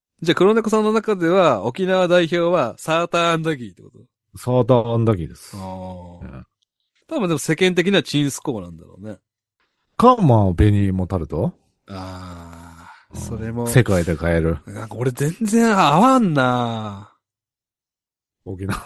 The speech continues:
Speaker 2: <laughs> 沖縄と？
Speaker 1: うん、紅芋タルトとチンスコーか。まあ、さ、まあ、サーターアンダギーかな、じゃあ。
Speaker 2: あー、あー。
Speaker 1: これはあの、僕らの主観ですからね。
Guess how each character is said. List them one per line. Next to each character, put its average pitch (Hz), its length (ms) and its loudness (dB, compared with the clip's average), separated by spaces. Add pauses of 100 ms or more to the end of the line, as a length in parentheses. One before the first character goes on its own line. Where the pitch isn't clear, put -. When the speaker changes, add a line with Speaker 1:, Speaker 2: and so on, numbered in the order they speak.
Speaker 2:
<laughs> 101 80 -8
沖 117 160 0
縄 104 220 0
と？ 127 280 -2
Speaker 1:
う 110 240 -2
ん、 104 60 -8
紅 143 380 2
芋 156 200 2
タ 165 140 4
ル 151 80 4
ト 127 120 -4
と 117 120 -6
チ 117 160 -8
ン 120 100 0
ス - 80 -16
コ 104 180 -4
ー - 20 -14
か。 90 420 -10
ま 135 120 4
あ、 135 40 4
さ、 170 320 0
ま 160 160 0
あ、 139 60 0
サ 143 200 2
ー 135 40 -4
タ 139 80 2
ー 139 80 6
ア 143 40 0
ン 147 40 -4
ダ 147 100 0
ギ 123 100 -6
ー 101 40 -8
か 92 120 -20
な、 95 140 -18
じ 98 100 -14
ゃ 92 60 -12
あ。 87 120 -16 (1120)
Speaker 2:
あ - 20 -20
ー、 82 480 -12
あ 73 440 -18
ー。 67 40 -20 (800)
Speaker 1:
こ 185 120 4
れ 196 60 8
は 180 60 8
あ - 20 4
の、 170 80 4
僕 190 260 2
ら 175 100 4
の 190 80 0
主 - 120 -6
観 175 180 0
で 170 80 -8
す - 80 -18
か 90 60 -20
ら 87 100 -20
ね。 117 140 -16